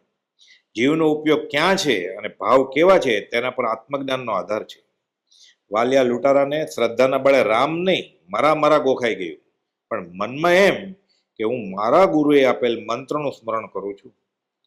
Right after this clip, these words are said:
અને વાલિયા લૂંટારામાંથી વાલ્મીકી ઋષિ બની ગયા. આ કાળનો દાખલો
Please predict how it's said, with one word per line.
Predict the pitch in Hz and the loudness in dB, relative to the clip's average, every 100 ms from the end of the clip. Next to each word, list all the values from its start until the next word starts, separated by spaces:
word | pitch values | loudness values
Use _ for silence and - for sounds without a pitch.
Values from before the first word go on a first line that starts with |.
| _ - | _ -14
અને | 90 | -10
વાલિયા | 87 104 117 117 | -6 -4 -2 -2
લૂંટારામાંથી | 110 160 160 143 117 98 87 82 | -2 0 2 0 -4 -6 -8 -8
વાલ્મીકી | 90 107 110 120 107 | -6 -6 -6 -8 -8
ઋષિ | 95 104 113 | -8 -8 -8
બની | 95 90 90 | -10 -12 -10
ગયા. | 92 - _ _ _ _ _ _ _ _ - | -10 -12 _ _ _ _ _ _ _ _ 0
આ | 120 151 | 2 4
કાળનો | 151 151 151 139 | 4 2 2 2
દાખલો | 135 131 123 92 - | 0 0 -4 -4 -8